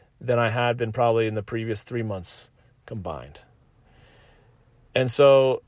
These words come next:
this certainly is not an episode just to tell you how busy I am and how, uh, how wonderful I am at getting stuff done. <laughs> I bring it up because I am also questioning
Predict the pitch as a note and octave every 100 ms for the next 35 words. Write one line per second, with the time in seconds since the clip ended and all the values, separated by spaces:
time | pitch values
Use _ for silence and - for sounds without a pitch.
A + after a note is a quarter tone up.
0 | _ _ _ _ - C3+ - F3 D3 A#2
1 | B2+ C3+ B2 A#2+ A#2+ A2+ A#2 A2 G2+ A2+
2 | - G#2 A#2+ A#2 G#2+ F#2+ G#2+ A#2 A2 A2+
3 | G2 F#2+ F#2+ F#2 G2 G2 F#2 F2+ - A2
4 | F#2 F2 F2 - _ _ _ _ _ _
5 | - A#2 A#2+ G2 F2+ - A2+ G#2+ A#2 -
6 | D#2+ D#2 D#2 A2 C#3 _ - D#2+ D2+ F#2+
7 | E2 - E2 - G2+ E2+ E2 _ - -
8 | - - - - - - - - - -
9 | _ _ _ _ - B2+ B2+ D#3 C#3+ D#3
10 | E3 B2 A#2+ A#2+ A2+ G#2 - - - B2+
11 | C3 C#3+ C#3 - B2 B2 B2 - D#3+ G3
12 | - C#3 - - D3 - - A2+ G#2 G#2
13 | C#3